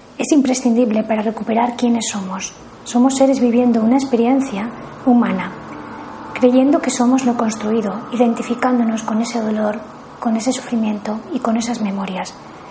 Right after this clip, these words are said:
en lugar de ver que nuestra parte divina está a la espera de que decidamos hacer este cambio. La alegría también es una forma de conectar con este amor, así como dejar atrás este pasado.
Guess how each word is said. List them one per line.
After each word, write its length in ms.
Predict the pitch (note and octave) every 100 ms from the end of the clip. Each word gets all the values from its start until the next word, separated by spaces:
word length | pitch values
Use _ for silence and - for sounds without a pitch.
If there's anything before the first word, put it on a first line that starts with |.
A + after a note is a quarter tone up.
| - - -
en 100 | C4
lugar 280 | A#3 B3 C4
de 80 | C#4+
ver 200 | B3+ B3+
que 120 | A3
nuestra 320 | G#3 G3+ -
parte 300 | - A#3+ A#3+
divina 460 | C4 B3+ B3 G#3 G#3+ - -
está 220 | A#3+ -
a 40 | C4
la 60 |
espera 420 | C#4+ - B3 G#3 A3 - - - -
de 100 | B3+
que 100 | B3+
decidamos 520 | B3 B3+ B3 D4 D4
hacer 340 | - B3 B3+ - - -
este 320 | B3 - A#3
cambio. 520 | - G#3 G3 F#3 F#3 - - - - - - - - - - - - - - - - - - - - -
La 100 | A#3
alegría 440 | A#3 B3+ C#4+ C4+
también 260 | C4+ A#3+ C4+
es 140 | D4
una 140 | C4+ A#3+
forma 320 | B3+ B3+ A3
de 100 | A3
conectar 540 | A3 G3+ G3 A#3+ B3+
con 180 | B3+ A3
este 260 | A3 - G#3
amor, 300 | G#3 G#3 G3 - - - - - -
así 240 | A3 - C4
como 240 | C#4 B3
dejar 300 | A#3+ A#3+ A#3+
atrás 320 | A#3+ A3+ A3 A3
este 260 | A3 - A3
pasado. 540 | G3+ - G3+ F#3+